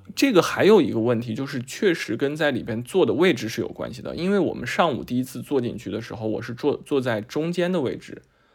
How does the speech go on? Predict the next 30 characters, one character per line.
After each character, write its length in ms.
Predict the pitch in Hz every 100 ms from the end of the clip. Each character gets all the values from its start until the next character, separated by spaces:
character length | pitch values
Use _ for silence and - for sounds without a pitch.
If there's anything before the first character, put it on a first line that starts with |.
| _
所 140 | - 143
以 140 | 131
就 160 | - 120
是 140 | 120
旋 280 | - 123 104
转 160 | 160
的 80 | 147
幅 240 | 117 - 101
度 220 | 147 123
会 280 | 131 113 -
少 280 | - - -
一 20 |
点， 180 | 131 113
失 180 | - 143
重 120 | 160
的 80 | 147
感 180 | - 101
觉 60 |
会 140 | 117 131
弱 280 | 151 226
一 60 | 165
点。 160 | - - _ _ _ _ _ 131 104 - _ _ _ _ -
呃， 60 | 127
我 160 | 123
当 180 | 113 160
时 100 | 160
就 120 | 131
感 160 | 127 110
觉， 120 | 110
哎， 160 | -